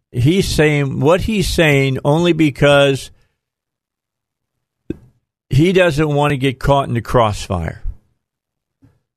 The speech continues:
He doesn't want the social justice warriors to have,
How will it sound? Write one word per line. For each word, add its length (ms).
He 200
doesn't 300
want 300
the 160
social 420
justice 560
warriors 580
to 120
have, 420